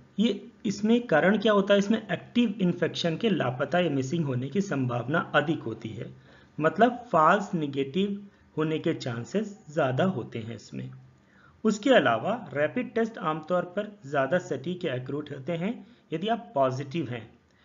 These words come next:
मतलब अगर आपका ये test positive आ जाता है तो इसका मतलब आप positive हैं, but यदि आपका इस test का report या result negative आता है तो आपको confirm करना पड़ेगा आरटीपीसीआर टेस्ट से।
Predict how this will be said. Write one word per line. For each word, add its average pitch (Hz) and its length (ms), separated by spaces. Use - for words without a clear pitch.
मतलब 185 220
अगर 185 260
आपका 165 280
ये 202 120
test 202 340
positive 151 500
आ 175 80
जाता 143 280
है 180 80
तो 180 80
इसका 175 200
मतलब 170 300
आप 180 200
positive 127 500
हैं, 123 280
but 202 300
यदि 185 240
आपका - 720
इस 214 240
test 196 280
का 190 100
report 151 480
या 160 120
result 143 440
negative 139 520
आता 131 260
है 147 200
तो 190 100
आपको 160 380
confirm 196 580
करना 147 300
पड़ेगा 131 380
आरटीपीसीआर 135 880
टेस्ट 104 260
से। - 160